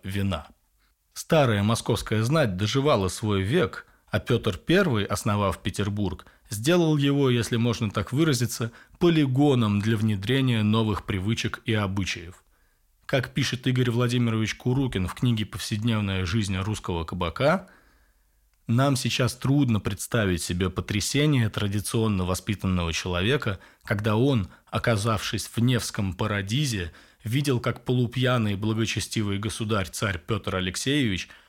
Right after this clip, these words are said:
в песьем облике, то есть бритый, в немецком кафтане, с трубкой в зубах,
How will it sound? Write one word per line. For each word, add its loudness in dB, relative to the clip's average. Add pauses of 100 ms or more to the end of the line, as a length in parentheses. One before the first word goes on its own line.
в -18
песьем 2
облике, 0
то -4
есть -4
бритый, -6 (320)
в -2
немецком 2
кафтане, -2 (180)
с -12
трубкой 0
в -6
зубах, 0